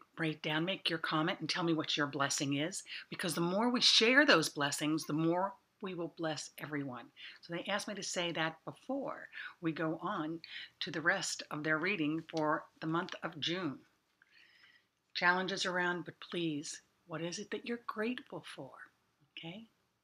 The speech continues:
put it right down there. Thank you. And as you know, I have already cleared the deck of previous energies and called in Archangel Michael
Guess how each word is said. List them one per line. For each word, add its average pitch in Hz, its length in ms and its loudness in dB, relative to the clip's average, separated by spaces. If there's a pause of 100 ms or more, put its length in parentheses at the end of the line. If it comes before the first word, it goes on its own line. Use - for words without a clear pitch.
(100)
put 302 120 -8
it 277 100 -8
right 262 100 -4
down 247 220 -2
there. 151 220 -2 (100)
Thank 269 220 2
you. 131 140 -2 (1080)
And 175 460 2
as 175 220 0
you 190 80 -2
know, 185 480 4 (580)
I 160 100 2
have 156 360 0
already 165 560 4
cleared 160 380 -2
the 160 80 -4
deck 147 300 -2
of 147 140 -8 (240)
previous 147 440 -4
energies 151 640 -4 (640)
and 156 440 2 (300)
called 165 400 -2 (100)
in 160 380 0 (1600)
Archangel 165 440 0
Michael 151 540 0